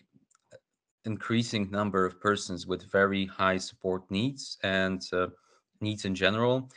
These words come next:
And I think that it's, it's about time there is also a very systemic, wide-scale support from the international community. Of course, we have organizations on the ground, international organizations,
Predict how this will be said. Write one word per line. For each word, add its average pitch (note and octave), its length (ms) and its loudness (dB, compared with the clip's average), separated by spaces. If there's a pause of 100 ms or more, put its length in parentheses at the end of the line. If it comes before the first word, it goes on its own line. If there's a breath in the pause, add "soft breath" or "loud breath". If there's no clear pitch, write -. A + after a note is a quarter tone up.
(220 loud breath)
And F#2+ 160 2
I F#2+ 140 0
think G2+ 340 0
that F#2+ 320 4 (240)
it's, - 380 -4 (760)
it's - 400 -2
about G#2+ 440 4
time G#2 380 4
there F#2 200 4
is F#2+ 200 0
also G#2+ 420 -2
a G2 120 -2
very F2+ 680 6 (140)
systemic, G2 800 2
wide-scale F#2+ 960 4 (340 soft breath)
support G2 540 2
from F#2 240 -4
the F#2 160 0
international G2 640 0
community. G2 480 -2
Of - 80 -14
course, A2+ 240 2
we G#2 120 -4
have G#2 280 2 (300)
organizations G2 720 0
on G2 140 0
the A#2 80 0
ground, A2+ 540 2
international G2 480 0
organizations, G#2 880 -6